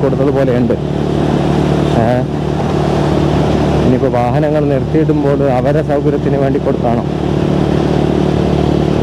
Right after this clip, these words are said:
അപ്പോൾ നമ്മൾ കണ്ടൽ കാടുകളിലൂടെ ദേശീയപാത പാസ് ചെയ്യുന്നൊരു പ്രദേശമാണ്. ഈ പ്രദേശമൊക്കെ നമ്മൾ ഒരുപാട് തവണ കാണിച്ചതാണ്.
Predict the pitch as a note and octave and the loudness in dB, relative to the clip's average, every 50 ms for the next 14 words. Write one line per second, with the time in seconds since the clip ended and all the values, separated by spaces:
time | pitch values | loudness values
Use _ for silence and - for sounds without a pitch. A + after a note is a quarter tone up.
0 | - - - - - - - - - - G1+ G1+ - - G1+ G1+ G1+ G1+ G1+ G1+ | 0 0 0 0 0 0 0 0 0 0 0 0 2 2 2 2 0 0 0 0
1 | G1+ G1+ G1+ G1+ G1+ G1+ G1+ G1+ - G1+ G1+ G1+ - G1+ G1+ - - - - - | 0 2 2 2 2 0 0 0 0 0 0 0 0 2 0 0 0 0 0 0
2 | - - - - - - - - - - - C#3 C3+ C3 B2+ C3+ D3 D3 C3+ - | 0 0 0 0 0 0 0 0 0 0 2 2 2 2 2 2 0 -2 -2 0
3 | C#3+ C3 C#3 D3 D#3+ D#3+ F3 F3+ E3 C#3+ D3+ C#3+ C#3 C#3 C#3+ D3+ D3 C#3 C3 C3 | 0 0 2 2 2 2 2 0 0 0 0 0 0 0 0 0 2 2 2 2
4 | B2+ C3+ B2 B2+ B2+ B2+ B2 A#2+ A#2+ - - - - - - - - - - - | 2 2 2 2 2 2 0 0 -2 -2 -2 -4 -2 -2 -2 -2 -2 -2 0 0
5 | - - - - - - A#2 A#2+ C3 C#3 B2+ - - D#3+ D#3 D3+ C3+ C3 B2 B2 | 0 0 0 0 0 2 2 2 2 2 0 0 0 0 0 2 0 0 -2 -2
6 | A#2+ B2 A#2+ A#2+ A#2+ - - - - - - - A#2 A2+ B2 B2+ C3+ C#3+ - D#3+ | 0 -2 -2 -2 -2 -4 -4 -4 -4 -2 -2 0 0 0 2 0 0 0 0 0
7 | D3+ C#3+ C3 C3 B2 A#2 G#2+ A#2+ G#2+ B2 B2 A2+ - B2+ A#2+ B2 A#2+ A#2+ C#3 C#3+ | 0 2 0 0 0 0 0 0 0 0 0 0 0 0 0 0 0 0 0 0
8 | D3 C#3 - C#3+ C#3 C#3 C#3+ C#3+ - D3+ C#3+ - D#3 C#3+ D3 C#3+ C#3+ C#3+ C#3 C#3 | 0 0 0 -2 0 0 0 0 0 -2 0 0 0 0 0 0 0 0 0 0
9 | C3+ C#3 C#3+ C#3+ - C#3 C3 C3 C3+ C3+ C3+ - - - - - - - - - | 0 0 0 0 0 0 0 0 0 0 -2 -2 -2 -4 -2 -2 0 0 0 0
10 | - - - - - - - - - - B2+ A#2 A#2+ A#2+ B2+ C3 B2+ - B2+ A2+ | 0 0 0 0 0 0 0 0 0 0 0 0 0 0 0 0 0 0 0 0
11 | G#2 A2 A2 A2+ | 0 0 -2 -2